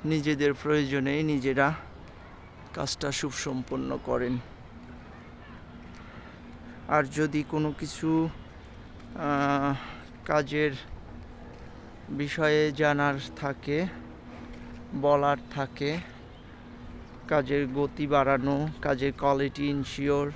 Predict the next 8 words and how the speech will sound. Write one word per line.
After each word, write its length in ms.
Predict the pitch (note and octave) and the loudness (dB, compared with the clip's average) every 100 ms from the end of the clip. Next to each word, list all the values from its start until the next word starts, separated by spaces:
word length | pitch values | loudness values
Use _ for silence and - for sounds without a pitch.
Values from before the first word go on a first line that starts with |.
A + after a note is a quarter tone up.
| - - - - - - - - | -8 -14 -14 -14 -12 -12 -12 -2
অথবা 640 | D3 C#3+ D#3 C#3+ C#3 C#3+ - - - - - - - - - - - - - - - - - - - - | -2 0 -2 2 2 2 -2 -14 -16 -14 -10 -10 -10 -12 -12 -12 -12 -14 -14 -12 -10 -10 -10 -10 -8 -2
আরও, 260 | E3 E3 D3+ - - - - - | 2 2 2 -4 -8 -10 -10 -8
আরও 600 | C#3 D#3+ D#3+ E3 E3 D#3 | 2 4 4 4 4 2
সুপরামর্শ, 840 | - D#3+ D3+ D3 C#3+ C#3 C3+ - C#3+ D3 - - - - - | 0 0 4 4 4 2 -4 -6 -6 -8 -12 -12 -12 -12 -6
অথবা 580 | D#3 D#3 D#3+ F3 E3 D#3 D3+ - - - - - - - - - | 0 2 2 2 6 4 4 -8 -10 -12 -12 -12 -12 -12 -12 0
কোনো 360 | E3 E3 E3 D#3+ | 2 4 4 4
অভিযোগই 580 | D3+ F3 F#3 F3+ E3 D#3 | 4 4 6 6 4 0
থাকে, 380 | C3+ A#2+ C#3 | -2 -2 -2